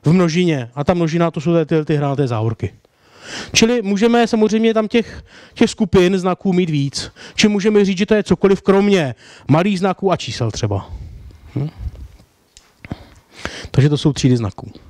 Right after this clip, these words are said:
Tak, tady je nějaká praktická ukázka, eh, toho rozšířeného globingu.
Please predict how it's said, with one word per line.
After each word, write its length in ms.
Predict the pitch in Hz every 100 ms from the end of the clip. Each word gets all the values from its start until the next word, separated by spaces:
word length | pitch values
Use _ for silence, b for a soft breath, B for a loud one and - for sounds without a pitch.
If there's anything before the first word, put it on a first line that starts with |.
| - - - - _ _ B B B B B B B B B
Tak, 200 | - 147
tady 160 | - 269
je 20 |
nějaká 260 | 277 262 254
praktická 460 | 220 247 233 -
ukázka, 800 | 156 180 180 170 - 220 220 220
eh, 380 | 226 - 160 160
toho 460 | - 196 233 214 165
rozšířeného 500 | 170 - 190 208 208
globingu. 460 | 170 170 160 113